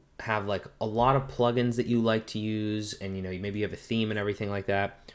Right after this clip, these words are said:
Really just trying to increase your efficiency because one, that's one of my biggest things is I like to be as optimized as possible, and I want to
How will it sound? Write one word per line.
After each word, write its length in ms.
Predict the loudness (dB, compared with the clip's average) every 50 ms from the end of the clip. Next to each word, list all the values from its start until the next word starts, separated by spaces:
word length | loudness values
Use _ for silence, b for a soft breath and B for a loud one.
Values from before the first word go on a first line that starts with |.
| -16 _ 2
Really 160 | 4 6 6
just 220 | 6 4 2 2 2
trying 260 | 2 2 2 4 4
to 100 | 2 2
increase 480 | 2 0 2 4 4 4 4 4 4
your 140 | 4 4 4
efficiency 800 | 4 2 0 -2 0 0 0 -2 -2 -2 -2 -2 -2 -4 -6 b b b b b b b
because 600 | -2 -2 0 2 2 4 4 4 2 0 -2 -6 -12 _ _ _ _ _ _ _ _ _ -8 -2
one, 180 | 0 0 0 2
that's 220 | 0 0 0 2
one 100 | 0 2
of 40 | 2
my 100 | 2 0
biggest 280 | 2 0 0 -2 -2 -2
things 280 | -2 0 0 0 -2
is 100 | -2 -2
I 60 | 0
like 180 | 0 0 -2 -2
to 80 | -4 -4
be 360 | -4 -2 -2 -2 -2 -2 -4
as 160 | -6 -8 -6
optimized 640 | -4 -2 -2 -2 -2 -4 -2 -2 -2 -2 -2 -4 -6
as 100 | -8 -6
possible, 560 | -2 0 0 0 0 0 0 0 0 0 0 -2
and 120 | -2 -2
I 60 | -2
want 280 | 0 0 -2 -4 -4 -8
to 340 | -8 -6 -4 -2 -2 -2 -4